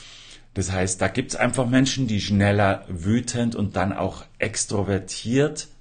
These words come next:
hängt dann damit zusammen, laut werden, äh, wütend werden.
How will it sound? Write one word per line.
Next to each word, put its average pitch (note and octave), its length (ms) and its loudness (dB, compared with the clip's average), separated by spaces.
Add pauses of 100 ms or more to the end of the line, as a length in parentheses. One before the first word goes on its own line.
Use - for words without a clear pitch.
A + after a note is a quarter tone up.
(180)
hängt - 320 -12
dann D2+ 160 -8
damit D2 320 -8
zusammen, A2+ 420 -2 (360)
laut G#2+ 500 0
werden, G#2 640 0 (400)
äh, E2+ 280 -4
wütend C3+ 460 -2
werden. C#3+ 480 -2